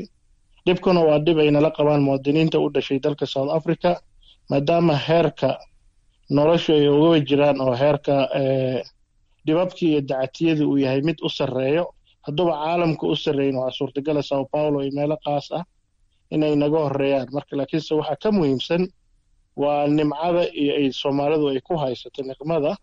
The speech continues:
ama dacatiyada. Dilkan ugu horreeyey adigu sagaashan iyo sagaalkii ayaa la diiwaangeliyey tuulo yar oo Mdantsane la dhaho ee gobolka Eastern Cape. Laakiinse wax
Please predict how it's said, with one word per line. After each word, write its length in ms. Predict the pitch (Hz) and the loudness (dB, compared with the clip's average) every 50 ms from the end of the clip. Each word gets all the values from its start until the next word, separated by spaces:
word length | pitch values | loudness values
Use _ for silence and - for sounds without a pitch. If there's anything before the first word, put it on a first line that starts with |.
| _ _ _ _ _ _ _ _ _ _ _ _ _ | _ _ _ _ _ _ _ _ _ _ _ _ _
ama 160 | 135 139 143 143 | -2 -2 -2 0
dacatiyada. 640 | 139 143 135 135 139 139 - - 165 165 156 147 139 | -2 -2 -2 -2 -4 -4 -4 -2 0 0 2 0 0
Dilkan 380 | 139 160 175 175 - 180 165 165 | 0 -2 -2 -2 0 0 0 2
ugu 160 | 170 180 190 185 | 2 2 2 2
horreeyey 400 | 180 175 170 170 170 170 175 175 170 | 2 2 2 2 2 2 2 2 0
adigu 320 | 151 151 156 160 156 151 | 0 0 0 0 0 -2
sagaashan 560 | 143 - 143 147 151 160 156 - - 160 156 170 - - | -2 -4 -4 -2 -2 -2 -2 -2 -4 -4 -6 -6 -8 -8
iyo 120 | 139 135 | -8 -10
sagaalkii 640 | - - 143 139 147 156 156 156 151 - - 175 175 - _ _ _ _ _ _ _ _ _ _ - | -8 -10 -8 -6 -2 -2 -2 -2 -4 -4 -6 -8 -8 -8 _ _ _ _ _ _ _ _ _ _ -6
ayaa 460 | - 139 147 147 147 143 143 139 139 | -2 0 0 2 0 0 0 0 0
la 140 | 143 139 139 | 0 0 -2
diiwaangeliyey 880 | 131 127 139 139 135 135 135 135 131 139 139 139 143 147 156 165 170 170 - - _ _ _ _ _ _ _ _ _ _ - | -2 0 0 2 2 2 0 0 0 0 0 2 2 2 2 2 0 0 -2 -6 _ _ _ _ _ _ _ _ _ _ -6
tuulo 200 | - 147 151 160 | -2 0 0 2
yar 160 | 160 160 156 147 | 2 2 2 2
oo 80 | 143 | 0
Mdantsane 600 | 139 135 131 139 135 131 131 - 151 147 143 139 131 | 0 0 0 -2 -4 -4 -2 -2 -2 0 0 -2 -2
la 80 | 131 131 | -4 -8
dhaho 400 | 127 131 131 147 156 160 - - _ _ _ _ _ _ _ | -8 -8 -6 -4 -6 -6 -8 -12 _ _ _ _ _ _ _
ee 100 | 147 139 | -6 -4
gobolka 400 | 139 139 156 147 147 143 147 - - | -2 -2 0 0 0 -2 -2 -4 -4
Eastern 460 | 156 139 - - 156 139 135 135 135 | -4 -4 -4 -4 -2 -2 -2 -2 -2
Cape. 360 | - - 175 185 196 185 - _ - _ _ _ _ _ _ _ _ _ _ _ _ _ | -2 0 0 0 0 -2 -4 _ -20 _ _ _ _ _ _ _ _ _ _ _ _ _
Laakiinse 460 | 151 143 143 - 180 170 156 - - 165 | -6 -6 -2 -2 -2 -2 -2 0 0 0
wax 180 | 160 170 160 | 0 0 0